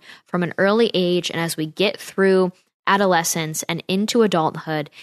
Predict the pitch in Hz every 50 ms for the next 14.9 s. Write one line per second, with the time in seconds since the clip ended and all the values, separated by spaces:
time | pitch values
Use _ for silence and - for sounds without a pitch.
0 | - _ - 190 196 - - 202 196 196 185 185 175 185 185 185 196 226 254 254
1 | 220 190 - 190 190 185 175 170 156 147 - - 233 277 196 131 - 156 185 233
2 | 294 330 240 - - 170 160 170 175 196 214 196 - - - 180 180 180 160 160
3 | - - 208 220 - 175 131 165 175 - - 160 156 - 202 220 214 190 - -
4 | - - 170 165 156 160 185 214 247 247 233 214 208 - - 175 165 160 160 160
5 | 165 170 - 165 156 - - - 170 170 165 - - 160 156 156 156 156 - 160
6 | 147 - - 123 - - - 190 - 196 180 175 - - 196 202 220 240 233 -
7 | - 196 180 180 160 143 123 220 254 - - 294 254 285 311 359 330 311 262 -
8 | - - - - - - - 175 175 165 165 170 226 277 320 311 330 302 262 -
9 | - 226 226 220 208 196 - - 196 196 190 185 185 - - 170 165 151 139 113
10 | - - - 294 311 - 277 - 233 208 180 175 165 165 160 165 165 - - -
11 | 170 165 160 160 156 156 156 156 170 208 262 311 294 - - - 185 180 180 180
12 | 175 165 165 - - 165 165 156 156 156 185 196 196 240 233 - 214 233 262 -
13 | - - 170 165 160 160 160 160 160 - - 160 156 147 - 175 190 202 196 185
14 | 175 175 170 156 147 175 180 175 185 185 170 175 160 165 147 - - -